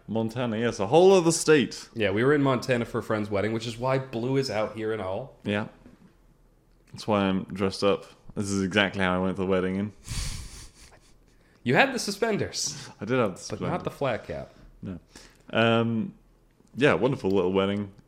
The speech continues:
Speaker 1: And then, no, wait, beforehand, day
Speaker 2: Mm.
Speaker 1: before, I'm gonna mention it anyway.
Speaker 2: Yeah, go for it.
Speaker 1: We went axe throwing.
Speaker 2: Yeah.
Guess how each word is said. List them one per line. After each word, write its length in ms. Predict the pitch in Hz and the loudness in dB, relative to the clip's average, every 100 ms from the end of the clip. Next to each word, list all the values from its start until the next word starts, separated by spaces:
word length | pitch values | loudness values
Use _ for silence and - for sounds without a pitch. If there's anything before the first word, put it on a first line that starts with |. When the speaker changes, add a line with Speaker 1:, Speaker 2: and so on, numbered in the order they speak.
| - | -4
Speaker 1:
And 640 | 98 101 101 101 104 104 98 - | -2 0 0 0 0 -2 -4 -6
then, 480 | - 117 117 104 - _ _ _ _ - | 0 2 2 -2 -6 _ _ _ _ -2
no, 180 | 131 135 | 4 6
wait, 220 | 123 95 | 6 4
beforehand, 720 | 101 165 156 123 92 113 117 - _ _ | 0 4 4 2 0 -2 -4 -12 _ _
day 160 | - 120 | 2 2
Speaker 2:
Mm. 40 | |
Speaker 1:
before, 480 | 107 - 98 92 92 - | 2 -2 0 0 -2 -2
I'm 100 | 110 | 0
gonna 120 | 107 | 0
mention 320 | 92 87 71 | 0 -4 -8
it 40 | 78 | -8
anyway. 280 | 87 85 82 - | -6 -8 -8 -8
Speaker 2:
Yeah, 120 | 127 | -6
go 120 | 95 | -6
for 220 | - 85 | -8 -12
it. 60 | 82 - - - - _ _ _ _ - | -12 -18 -20 -20 -20 _ _ _ _ -6
Speaker 1:
We 180 | 117 120 | 4 6
went 260 | 113 110 101 | 8 6 6
axe 300 | 117 - - | 2 0 -4
throwing. 380 | - - 117 120 - _ _ _ _ | -4 0 0 -2 -12 _ _ _ _
Speaker 2:
Yeah. 220 | 120 110 | 0 0